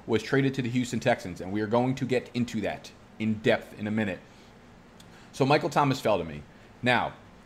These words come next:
if you read my Big Dogs Gotta Eat Bible, which is a very expansive piece that I write on actual draft strategy, very in-depth at every position,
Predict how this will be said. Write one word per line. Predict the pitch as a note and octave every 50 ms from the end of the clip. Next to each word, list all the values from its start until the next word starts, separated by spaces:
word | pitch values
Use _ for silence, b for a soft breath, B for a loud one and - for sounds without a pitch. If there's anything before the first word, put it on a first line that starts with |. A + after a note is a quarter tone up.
| - -
if | G#2+ G#2+ A2 G#2 - - - F#2
you | F#2+ A2 A#2+ C3+ D3
read | C3 B2 B2+ C3 C3 B2+
my | B2 A#2+ A#2 A#2+ A#2+
Big | A2 A2+ A2+ A#2
Dogs | B2 A#2+ A#2+ A#2+
Gotta | B2 A#2 A2+ A#2 A2+
Eat | C3 C3+ G#2+
Bible, | G#2+ G#2+ G#2 G2+ A2+ A#2+ B2+ -
which | G2+ F#2+ -
is | G#2+ F#2+ G2+
a | F#2 F2
very | F2 F#2 - A#2 A#2 B2 C3 C3 C3 C3+ A#2+
expansive | A2 - - - - - - - - - C3 C3+ D3+ C#3+ - - D3 C#3 C3 C#3 -
piece | - - C3+ C3+ C3+ - - -
that | - A#2+ A#2+
I | A#2
write | A2+ A#2 A#2+ A#2+ -
on | A#2 G#2+ G#2 G#2 G2+
actual | G2+ A#2 A#2+ - - A#2 G#2+
draft | G#2 G#2 G#2+ A#2 A#2+ A#2 -
strategy, | - - A2 A2+ B2 B2 - C3+ C3+ A#2+
very | G2 A2+ A2+ A#2 A#2+ A#2+
in-depth | A2+ G#2+ A2+ A2+ A2+ -
at | G#2
every | G#2+ G#2+ A2 A2+
position, | - - A#2+ A#2+ A#2+ - - B2+ C3 C3+